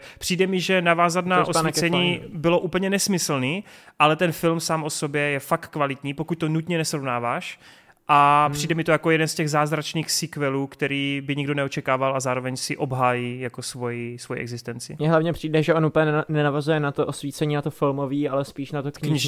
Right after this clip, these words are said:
Speaker 1: Knižní.
Speaker 2: kdy tam
Speaker 1: Mhm.
Speaker 2: využívá prostě té psychologie a té magie trošku, no.
Speaker 1: Yes,
Speaker 2: Dobrý,
Speaker 1: yes.
Speaker 2: tak jo, eh, jdem dál. Michal,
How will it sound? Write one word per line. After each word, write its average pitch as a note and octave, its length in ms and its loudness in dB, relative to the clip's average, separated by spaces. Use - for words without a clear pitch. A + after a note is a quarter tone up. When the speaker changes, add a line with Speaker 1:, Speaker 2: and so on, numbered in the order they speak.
Speaker 1:
Knižní. B2+ 160 -10
Speaker 2:
kdy C#3 160 -2
tam C#3 140 2
Speaker 1:
Mhm. C3+ 60 0
Speaker 2:
využívá C3+ 560 0
prostě C3 360 -8
té - 140 -12
psychologie C3 640 -2
a B2+ 60 4
té C3+ 140 -8
magie B2 360 -2
trošku, - 400 -12
no. G#2+ 200 -10
Speaker 1:
Yes, B2+ 80 -6
Speaker 2:
Dobrý, - 160 0
Speaker 1:
yes. C#3+ 80 -2
Speaker 2:
tak - 240 -2
jo, D#3+ 300 4
eh, D3 360 6
jdem D#3+ 180 2
dál. D#3+ 460 4
Michal, C3 540 2